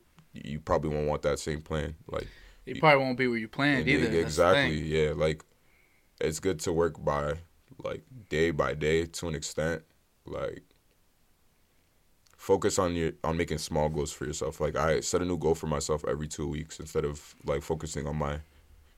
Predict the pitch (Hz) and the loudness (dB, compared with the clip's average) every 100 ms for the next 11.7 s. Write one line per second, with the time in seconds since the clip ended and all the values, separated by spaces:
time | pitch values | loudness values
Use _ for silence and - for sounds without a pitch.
0 | - - 78 78 78 80 78 - 76 78 | -20 -14 -2 0 4 4 4 -2 -6 -4
1 | 85 82 78 78 76 - 80 78 76 - | 0 2 2 0 0 2 2 2 -2 -2
2 | 73 76 76 78 78 78 78 73 78 76 | -2 0 -2 -2 -2 -2 -4 -4 -6 -8
3 | - - 101 104 98 92 87 87 82 78 | -6 -2 4 6 8 6 6 4 -2 -2
4 | 80 82 82 82 80 80 82 85 80 - | 0 2 2 0 0 -2 -2 -2 -6 -14
5 | - - - - 76 80 - 87 82 80 | -20 -20 -8 -2 0 -2 0 -2 0 0
6 | 80 82 78 71 73 - - - 90 87 | 2 4 4 2 -2 -8 -16 -6 -2 0
7 | 85 80 80 78 78 73 - 76 80 90 | 2 2 2 0 0 -2 -2 -2 0 2
8 | 85 80 85 80 80 80 76 78 92 85 | 2 2 0 -2 -4 0 0 0 0 0
9 | - _ - - - - - - 175 - | -2 _ -18 -12 -12 -12 -20 -4 0 4
10 | 71 - - 240 80 87 87 90 73 - | 4 2 2 0 2 2 4 2 0 -2
11 | 85 101 104 - 104 107 | 2 8 8 10 8 8